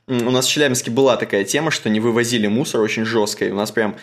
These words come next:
э, Челябинск, он выглядел как, эм, в "Звёздных войнах" в седьмом эпизоде, когда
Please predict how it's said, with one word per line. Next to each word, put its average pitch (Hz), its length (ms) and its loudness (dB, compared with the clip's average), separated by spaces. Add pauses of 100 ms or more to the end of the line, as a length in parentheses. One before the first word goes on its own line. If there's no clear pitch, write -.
(240)
э, 101 420 0
Челябинск, 170 480 2
он 123 80 0
выглядел 143 360 2
как, 113 460 0
эм, 110 580 2
в 104 40 -2
"Звёздных 123 420 0
войнах" 123 440 0 (280)
в - 60 -8
седьмом 113 400 0
эпизоде, 127 400 0
когда 101 500 0